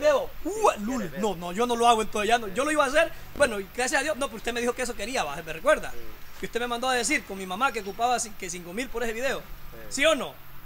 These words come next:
Speaker 1: No, no, no,
Speaker 2: Yo
Speaker 1: no,
Speaker 2: le
Speaker 1: sí,
Speaker 2: dije
Speaker 1: sí.
Speaker 2: a la señora suya,
Speaker 1: Sí.
Speaker 2: allá la miré, a la, allá la miré por mercado el otro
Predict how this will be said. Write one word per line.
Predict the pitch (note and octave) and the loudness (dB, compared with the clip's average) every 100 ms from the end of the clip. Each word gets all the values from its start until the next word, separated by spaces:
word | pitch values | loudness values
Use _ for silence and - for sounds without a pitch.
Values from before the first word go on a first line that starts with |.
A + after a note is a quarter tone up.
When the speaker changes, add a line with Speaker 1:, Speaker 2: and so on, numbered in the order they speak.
| - - - - - | -10 -8 -8 -8 -6
Speaker 1:
No, | A3+ | -4
no, | G#3+ | -2
no, | G3+ F3+ | -4 -4
Speaker 2:
Yo | |
Speaker 1:
no, | E3+ | -4
Speaker 2:
le | |
Speaker 1:
sí, | G#3 | -4
Speaker 2:
dije | F#3 A#2 | -4 -6
Speaker 1:
sí. | |
Speaker 2:
a | B2 | -6
la | A#2+ | -8
señora | A#2+ A#2 C3 A#2+ A2+ | -8 -6 -6 -6 -10
suya, | B2+ C3 - | -12 -12 -8
Speaker 1:
Sí. | G#3+ F#3 E3+ A2 | -6 -4 -6 -8
Speaker 2:
allá | A2+ | -8
la | A#2+ A2+ | -8 -10
miré, | G#2+ A2 A2+ G#2+ | -10 -10 -10 -10
a | |
la, | G2+ G2+ - | -10 -12 -12
allá | G#2+ - | -12 -10
la | A#2+ | -10
miré | - A#2+ A#2+ | -10 -6 -2
por | - | -2
mercado | - - - A#2+ A2 | -4 -6 -6 -6 -6
el | |
otro | A2 | -6